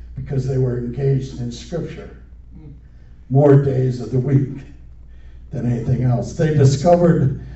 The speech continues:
the number of times a person was engaged in the Bible per week had a lot to do with their Christ-like behavior. In other words, they said that if someone was engaged in Scripture zero to three times a week,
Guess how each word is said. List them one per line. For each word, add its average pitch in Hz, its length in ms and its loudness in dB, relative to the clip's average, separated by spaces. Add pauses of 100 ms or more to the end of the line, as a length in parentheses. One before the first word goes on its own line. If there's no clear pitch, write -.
(240)
the 135 100 6
number 175 420 6
of - 160 4
times 165 440 0
a 131 160 0
person 170 420 0
was 139 200 2
engaged 156 600 0
in 139 120 -2
the 139 60 0
Bible 139 640 -4 (520)
per 170 160 4
week 160 440 2 (1160)
had 151 180 -4
a 139 60 2
lot 147 380 0
to 143 140 -4
do 147 140 0
with 139 200 4
their 127 180 -2
Christ-like 143 640 0
behavior. 135 720 -2 (1500)
In 175 140 -2
other 196 200 8
words, 185 320 6
they 170 160 0
said 190 360 0
that 170 120 -4
if 160 100 0
someone 175 840 -4 (280)
was 151 220 0
engaged 175 680 -2
in 151 140 -4
Scripture 160 540 -4
zero 160 440 0
to 139 100 0
three 170 300 -2
times 156 340 -2
a 139 60 -4
week, 151 320 0